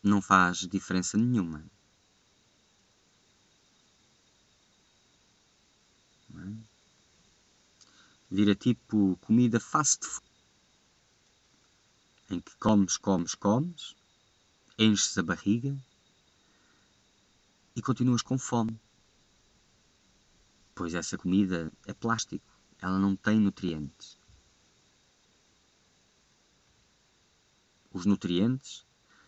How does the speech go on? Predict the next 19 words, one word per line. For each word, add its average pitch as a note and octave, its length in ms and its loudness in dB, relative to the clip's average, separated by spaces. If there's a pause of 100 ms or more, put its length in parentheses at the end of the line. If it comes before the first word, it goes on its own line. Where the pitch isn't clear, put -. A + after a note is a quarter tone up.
(120)
são - 280 2
apenas A#2 760 0
para F#2 240 -2
aqueles - 680 -4 (1200)
que - 80 -12
já F2 140 2
têm E2+ 500 -2 (540)
a F2+ 60 -6
mente A#2 600 0 (220)
ao G#2+ 100 -4
serviço - 800 0
do G2 140 -8
coração. - 560 -4 (2500)
O F2+ 100 0
início F2+ 320 0
é - 20 2
difícil, A2+ 500 -2
essa F#2+ 200 -4
relação, C3+ 500 -6